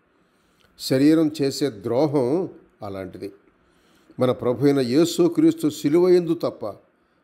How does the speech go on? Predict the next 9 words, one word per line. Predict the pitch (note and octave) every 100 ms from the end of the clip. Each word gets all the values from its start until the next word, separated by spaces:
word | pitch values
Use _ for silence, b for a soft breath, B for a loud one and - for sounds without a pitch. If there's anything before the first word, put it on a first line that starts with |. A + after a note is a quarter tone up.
| -
మరి | B2+ C3+
దేని | A2 C3+ E3
యందునూ | E3+ F3+ F3 F3+ F3+
అతిశయించుట | D3+ C#3+ - D3 C#3+ C#3 B2 G2+ G2 _ _ -
నాకు | A#2 A#2+ A#2
దూరమవునుగాక. | F#2+ A#2 C3+ B2+ A#2+ A#2 G2+ G2+ G2 G2 - _ _ _ _
గలతీ | A2+ A#2+ - B2+
ఆరు | G#2+ A2 D3
పద్నాలుగు. | D3 B2 F#2+ G#2 F#2+ F2